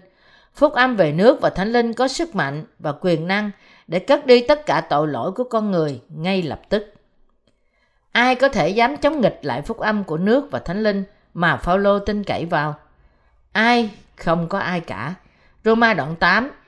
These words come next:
câu ba mươi mốt nói với chúng ta rằng, "Đã vậy thì chúng ta sẽ nói làm sao?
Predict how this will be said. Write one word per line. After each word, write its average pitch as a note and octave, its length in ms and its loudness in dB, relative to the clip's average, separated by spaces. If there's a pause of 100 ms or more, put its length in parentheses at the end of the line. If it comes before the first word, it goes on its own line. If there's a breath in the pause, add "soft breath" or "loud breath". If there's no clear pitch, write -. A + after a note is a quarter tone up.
(100)
câu G3+ 120 0
ba G3 140 0
mươi F#3 140 0
mốt A3 320 0
nói A3 200 0
với A#3 120 0
chúng A#3 220 -6
ta G#3 160 -2
rằng, D3 260 -4 (480 soft breath)
"Đã E3 220 4
vậy D#3+ 360 0 (140)
thì D#3+ 100 0
chúng A3+ 240 -4
ta B3 140 2
sẽ E3+ 180 -2
nói A3+ 260 -2
làm E3 200 -2
sao? A3 360 -2